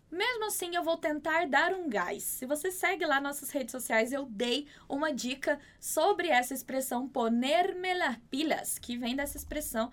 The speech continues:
"ponerse las pilas", não? E daí, quando a gente conjuga isso, a gente vai trocar o se ali por um, uma daquelas, um daqueles pronomes reflexivos que a gente sempre vem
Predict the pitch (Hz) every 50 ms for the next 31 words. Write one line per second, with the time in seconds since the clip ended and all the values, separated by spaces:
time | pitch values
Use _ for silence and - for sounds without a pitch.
0 | - - - - - - - - 202 190 208 220 240 277 339 381 392 427 427 -
1 | - - - 403 392 403 392 - - 262 226 - - - - - 226 233 294 -
2 | - - - - - - - 254 254 269 302 339 - 381 349 339 339 277 294 247
3 | 247 233 - 226 - - 254 220 220 233 240 254 226 262 262 277 349 403 415 320
4 | 277 349 - - 466 - - - - - - 330 359 392 - 349 311 311 330 320
5 | 311 - 285 240 240 302 349 - - - - 359 302 302 285 240 226 240 233 240
6 | 415 466 - - - - - _ _ 302 294 330 403 - - - - - - 262
7 | 277 277 294 302 285 - - 254 269 277 311 311 311 - 285 240 262 269 277 269
8 | 262 247 254 254 - 254 262 254 - - - 254 262 269 285 247 226 220 226 240
9 | 247 - 269 254 254 - 226 226 226 - - 226 214 214 220 226 226 - 240 214
10 | 226 220 214 226 - - 220 208 214 226 262 262 240 196 185 214 -